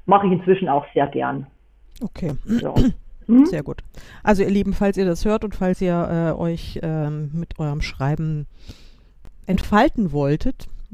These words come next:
Speaker 2: wollt, äh, und weiterbilden wollt, dann, ähm, wäre das ja vielleicht auch noch eine Alternative. A-, oder aber man fährt direkt zu dir nach Italien. Das ist, ähm,
Speaker 1: Oder man
Speaker 2: für m-
Speaker 1: kommt, genau.
Speaker 2: Ja.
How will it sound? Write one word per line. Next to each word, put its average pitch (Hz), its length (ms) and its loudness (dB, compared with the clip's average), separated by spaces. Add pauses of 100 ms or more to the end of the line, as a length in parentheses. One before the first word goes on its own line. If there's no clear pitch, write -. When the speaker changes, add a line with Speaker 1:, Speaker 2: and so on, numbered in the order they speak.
Speaker 2:
wollt, 175 420 0 (120)
äh, - 40 -2
und 160 720 -4
weiterbilden 165 600 2
wollt, 165 300 -4
dann, 180 340 -2
ähm, 165 600 -4 (720)
wäre 175 100 -2
das 180 180 0
ja 190 60 4
vielleicht 180 280 0
auch - 80 -4
noch 160 80 -6
eine 156 160 -4
Alternative. 156 600 -2
A-, 156 220 4 (100)
oder 220 220 2
aber 214 200 0
man 208 140 -2
fährt 202 240 -2
direkt 165 260 -4
zu 190 80 -6
dir 165 140 -6
nach 156 140 -4
Italien. 139 440 -2
Das 143 180 -6
ist, - 220 -8 (460)
ähm, 180 320 6
Speaker 1:
Oder 180 140 6
man 339 100 6
Speaker 2:
für 208 80 4
m- 196 80 4
Speaker 1:
kommt, 214 260 2 (280)
genau. 185 400 -4 (120)
Speaker 2:
Ja. 330 240 0